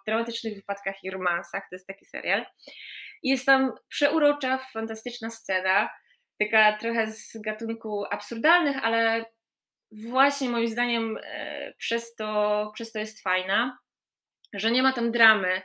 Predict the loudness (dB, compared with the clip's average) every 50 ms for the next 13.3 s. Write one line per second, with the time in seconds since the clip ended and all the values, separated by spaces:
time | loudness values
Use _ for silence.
0 | -10 -10 -4 -2 -2 0 -2 -4 -6 -8 -12 -12 -10 -8 -8 -8 -10 -12 -16 -16
1 | -8 -6 -6 -2 0 0 0 2 4 4 4 4 4 2 -2 -8 -16 -18 -18 -20
2 | -20 -20 _ _ _ _ -2 0 0 2 0 0 0 -2 -2 -2 -2 -2 -2 -4
3 | -4 -6 -6 -4 -4 -4 -2 0 0 0 -2 -4 -6 -8 -6 -2 2 4 4 4
4 | 2 -2 -10 _ _ _ _ -20 _ _ _ _ _ -4 -4 -2 -2 -2 -4 -4
5 | -4 -2 -4 -4 -2 -2 -4 2 2 2 2 2 -2 -8 -8 -8 -6 -4 -2 0
6 | 0 -2 -2 -4 -4 -4 -6 -6 -6 -8 -6 -4 -4 -2 0 0 0 0 0 -2
7 | -6 -10 -12 -6 -4 -4 -2 -2 -4 -6 -8 -8 -6 -6 -6 -8 -10 _ _ -20
8 | -12 _ -2 -2 -2 -2 -6 -12 _ _ -18 -10 -6 -6 -4 -4 -6 -6 -6 -6
9 | -6 -8 -8 -8 -4 -2 -2 -2 -2 -6 -8 -8 -10 -8 -8 -8 -8 -10 -8 _
10 | -2 -2 -2 -2 -2 -4 -4 -4 -8 _ _ _ _ -20 -20 -20 -20 -20 -20 _
11 | _ _ _ _ _ 4 4 6 6 4 2 4 6 6 6 6 6 0 0 0
12 | 0 2 2 2 0 0 0 -2 0 0 0 0 0 0 -2 -4 -4 -2 -2 -2
13 | -2 -2 -2 -2 0